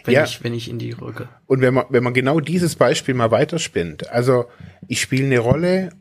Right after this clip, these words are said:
Speaker 2: um einen Job zu kriegen, den ich meistens sogar gar nicht will, um ganz oft auch Geld zu,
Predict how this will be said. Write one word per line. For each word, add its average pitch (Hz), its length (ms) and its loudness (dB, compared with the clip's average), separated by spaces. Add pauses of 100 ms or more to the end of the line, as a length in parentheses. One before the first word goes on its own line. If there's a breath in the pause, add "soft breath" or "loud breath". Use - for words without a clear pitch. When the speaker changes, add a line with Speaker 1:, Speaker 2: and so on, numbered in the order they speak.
Speaker 2:
um 139 260 0
einen 120 160 -10
Job 143 260 0
zu 170 140 -4
kriegen, 185 640 -4 (720)
den 143 200 4
ich 135 380 -2 (720)
meistens 120 520 -2
sogar 98 280 2
gar 101 180 -2
nicht 98 220 -4
will, 135 260 2 (1300)
um 127 460 0 (1000)
ganz 139 260 0
oft - 280 0
auch 113 220 -2
Geld 160 280 2
zu, 139 200 0